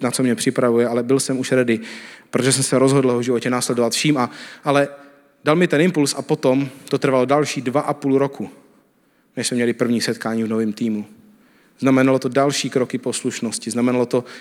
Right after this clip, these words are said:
prostě jít a dokončit celý ten proces. <laughs> Co kdybych si řekl tehdy:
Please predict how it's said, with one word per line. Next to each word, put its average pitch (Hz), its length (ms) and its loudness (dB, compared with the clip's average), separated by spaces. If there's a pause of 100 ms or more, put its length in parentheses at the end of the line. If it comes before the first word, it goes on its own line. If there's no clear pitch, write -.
(140)
prostě - 300 0
jít 139 240 2
a 139 80 -6
dokončit 147 600 -2
celý 143 280 2
ten 135 160 -2
proces. 131 680 -4 (2000)
<laughs> 139 1160 -2
Co - 120 -2
kdybych 143 220 2
si - 140 -2
řekl 151 240 2
tehdy: 120 340 -2